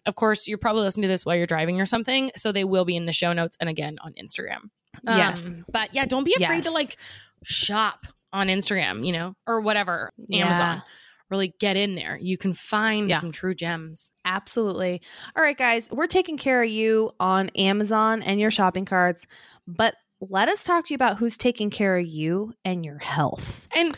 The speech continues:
Speaker 1: you've heard about 'em 'cause we've talked about 'em before. Care of. It's
Speaker 2: Mm-hmm.
Speaker 1: the subscription service that delivers vitamins and supplements that are customi-, customized to your specific health needs, because you go online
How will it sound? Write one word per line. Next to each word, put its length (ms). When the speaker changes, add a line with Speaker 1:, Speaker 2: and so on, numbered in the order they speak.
Speaker 1:
you've 280
heard 160
about 240
'em 180
'cause 160
we've 140
talked 280
about 120
'em 100
before. 600
Care 500
of. 460
It's 160
Speaker 2:
Mm-hmm. 60
Speaker 1:
the 180
subscription 760
service 720
that 220
delivers 400
vitamins 420
and 160
supplements 460
that 80
are 60
customi-, 580
customized 680
to 180
your 640
specific 420
health 300
needs, 280
because 300
you 220
go 180
online 480